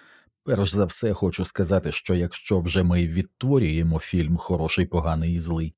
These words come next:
то роль Клінта Іствуда — моя, а не твоя. По-друге, може, годі вже ледачкувати, краще б допоміг? Ні,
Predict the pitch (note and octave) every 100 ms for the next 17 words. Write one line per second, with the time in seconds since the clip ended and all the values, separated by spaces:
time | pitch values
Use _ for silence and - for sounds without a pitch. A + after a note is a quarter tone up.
0 | _ G#2+ C#3 C3 B2+ B2+ B2 A2 A#2+ C#3
1 | - - D#2+ D#2+ F2+ B2 C#3+ B2+ - E2+
2 | D#2+ D2+ D#2 D2 C#2+ C#2+ - A2 G2+ G#2
3 | F#2 F#2 F#2+ F2 F2 E2 B2 D#3+ E2+ E2
4 | D#2+ D#2 D#2+ D#2 - - D#2 D2+ - -
5 | D#2+ - E2 D#2 - F2 G2 C3 - _
6 | _ _ _ _ _ _ - G#2 G#2+ A2